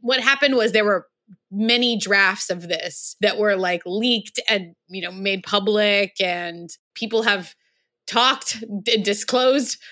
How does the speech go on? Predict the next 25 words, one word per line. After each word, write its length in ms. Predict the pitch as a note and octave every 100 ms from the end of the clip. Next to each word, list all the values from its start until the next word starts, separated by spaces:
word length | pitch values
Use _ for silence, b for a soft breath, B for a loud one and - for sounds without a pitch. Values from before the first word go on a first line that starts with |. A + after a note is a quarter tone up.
| B
a 100 | C#4+
lot 340 | C#4+ D4 D4
of 220 | D4 C#4+ B3+
the 80 |
development 480 | C4+ C#4+ C#4 C4 C#4+
process 480 | D4+ D4 C#4+ D4 C#4+
as 180 | G3+ F3+
well, 520 | F3+ G#3 A#3+ C4+ C4 -
and 520 | G#3 G3+ G3 F#3+ F#3+ _
way 300 | A#3+ D#4+ F#4+
more 220 | F4+ D4
so 280 | B3+ G3 E3+ F3+
than 220 | A3 G#3
for 120 | A3
either 280 | G#3+ A3 A3+
of 80 | G#3
the 100 | G#3
other 180 | F#3+ F#3+
two 200 | - F3+
films. 500 | G#3+ G3+ G#3 G3+ - b b _
And 640 | A#3 A#3+ G#3+ G#3 A3 A3 G3 - _ _ _
it's 220 | A#3 A3+
a 100 | A3
fascinating 1160 | - - G#3+ G#3+ A3 G#3+ A3 G3 F#3+ F#3 F#3+ F#3
look 440 | E3 G3 G3 F#3+